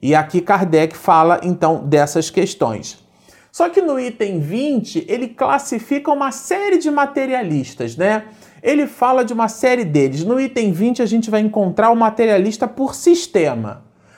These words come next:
O materialista por sistema é aquela pessoa que nega de forma absoluta a crença na vida após a vida, ela não acredita de jeito nenhum. E aqui,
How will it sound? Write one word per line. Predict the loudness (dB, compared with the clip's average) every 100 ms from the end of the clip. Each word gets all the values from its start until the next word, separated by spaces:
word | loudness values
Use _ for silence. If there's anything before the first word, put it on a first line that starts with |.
| -4
O | 0
materialista | 0 0 0 0 0 0 -4
por | -6 -10
sistema | -6 -8 -2 -2 -2
é |
aquela | -4 -2 -2
pessoa | -2 -4 0 -2
que | 0 -2
nega | 0 0 0
de | -2
forma | 0 2 2 2
absoluta | 0 -4 0 2 4 4 4 2 -2 -4 _
a | -2
crença | -2 0 0 0 0 0
na | 2 2
vida | 0 0 0 2 2
após | 2 2 2 2
a |
vida, | 0 2 2 4 4
ela | 2 0
não | -2
acredita | -4 -4 -4 -6
de | -6 -2
jeito | -2 -2
nenhum. | -4 -2 2 2 2 -2 -16 -20 -20 -20 -14 0
E | 2
aqui, | 2 -4 -4 0 0 -2 -6